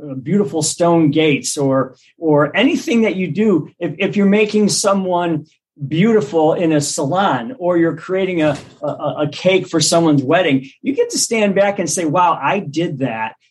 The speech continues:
That memory, that thing will stand the test of time. And I just don't think you get that in some of these other positions.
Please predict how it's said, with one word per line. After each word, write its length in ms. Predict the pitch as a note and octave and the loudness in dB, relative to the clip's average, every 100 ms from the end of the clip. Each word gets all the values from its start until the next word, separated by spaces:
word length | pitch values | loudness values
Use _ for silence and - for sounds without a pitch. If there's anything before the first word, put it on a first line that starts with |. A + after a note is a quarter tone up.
| - | -6
That 320 | C3+ F3 F#3+ | 0 2 2
memory, 460 | E3 E3 E3 E3 D3+ | 2 4 4 4 4
that 300 | D3+ - - | 2 -2 -6
thing 200 | F3+ D#3+ | -2 -2
will 100 | D3 | -2
stand 360 | - D3+ C#3 | -2 0 2
the 60 | C3+ | 0
test 340 | D3+ D3 - | -2 -6 -8
of 80 | C3+ | -10
time. 300 | D#3 D#3+ C#3+ | -2 2 4
And 100 | C3+ | 4
I 60 | C#3 | 2
just 200 | F#3+ - | 0 -2
don't 200 | F3 C#3+ | -2 0
think 180 | D3+ | -2
you 100 | C#3+ | -2
get 220 | C#3 D3 C#3 | -2 -2 0
that 140 | B2 | -2
in 100 | A#2+ | -2
some 220 | - C3+ | -2 -2
of 40 | A#2+ | 0
these 180 | A#2 | -2
other 160 | B2 A2 | -4 -4
positions. 600 | - G2+ A#2 - - - | -6 -10 -10 -12 -18 -20